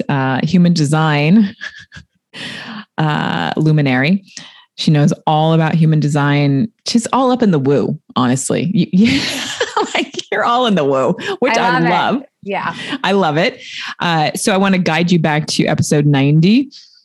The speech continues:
Speaker 1: and listen to that, because we kind of dive into human design. We dive into her story and, you know, her alcohol-free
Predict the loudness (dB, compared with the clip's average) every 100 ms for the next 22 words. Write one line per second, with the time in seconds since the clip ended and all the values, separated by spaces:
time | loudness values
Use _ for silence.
0 | _ 0 0 2 0 2 2 2 0 0
1 | -2 0 0 0 0 -4 -6 -10 -4 -2
2 | 0 0 0 0 2 2 2 2 0 2
3 | 2 2 0 2 2 2 0 0 0 2
4 | 2 2 0 -4 _ _ _ -2 0 2
5 | 2 2 0 -2 0 0 0 -2 0 2
6 | 4 2